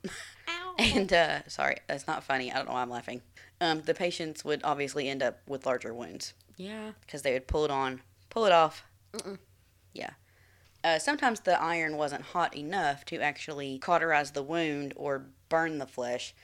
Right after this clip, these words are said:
Speaker 1: like, through, so it would just cause extreme pain.
Speaker 2: Gosh.
Speaker 1: Um, some people experienced fevers. Obviously, there were horrible scars. And, of course, death always seemed to be a complication.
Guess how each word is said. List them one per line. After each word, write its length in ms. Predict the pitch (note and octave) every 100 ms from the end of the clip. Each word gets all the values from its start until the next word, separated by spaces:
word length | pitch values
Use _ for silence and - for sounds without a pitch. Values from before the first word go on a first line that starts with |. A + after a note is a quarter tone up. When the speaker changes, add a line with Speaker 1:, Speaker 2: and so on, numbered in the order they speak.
| - - -
Speaker 1:
like, 220 | C#3+ - -
through, 480 | D#3+ D3+ C#3 B2+ C3
so 220 | - C#3
it 60 | B2+
would 100 | C#3
just 180 | C#3 -
cause 200 | C3+ B2+
extreme 300 | - A#2 -
pain. 260 | - - _ _ _ - -
Speaker 2:
Gosh. 220 | - - - _ _ _ _ _ -
Speaker 1:
Um, 300 | E3 D3 D3
some 160 | F3
people 200 | E3+ E3
experienced 540 | D#3+ - D#3+ D3 - -
fevers. 560 | F#3+ F3 F3+ F3 E3+ - - - - -
Obviously, 420 | D3+ D#3 D#3 D#3+
there 180 | D3+ C#3
were 100 | C3+
horrible 380 | C3+ G#3 F#3+ D#3+
scars. 580 | - - C#3+ C#3+ C#3 - - - -
And, 160 | A3 A3+
of 80 |
course, 300 | - F3+ E3
death 260 | - D3+ C#3+ -
always 320 | D3 C#3+ C#3
seemed 220 | - C3+
to 80 | C3+
be 140 | C3+ B2+
a 20 |
complication. 600 | - A2+ A#2 - -